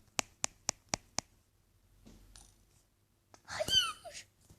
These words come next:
Arkadaşlar. Arkadaşlar olmadı ya.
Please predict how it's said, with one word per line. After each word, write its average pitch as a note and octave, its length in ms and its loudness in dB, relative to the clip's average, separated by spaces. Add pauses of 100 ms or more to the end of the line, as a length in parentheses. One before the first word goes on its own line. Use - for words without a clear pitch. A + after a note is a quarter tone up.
(480)
Arkadaşlar. C#5+ 1300 4 (3250)
Arkadaşlar G4+ 920 12
olmadı G4 600 12
ya. B3+ 640 10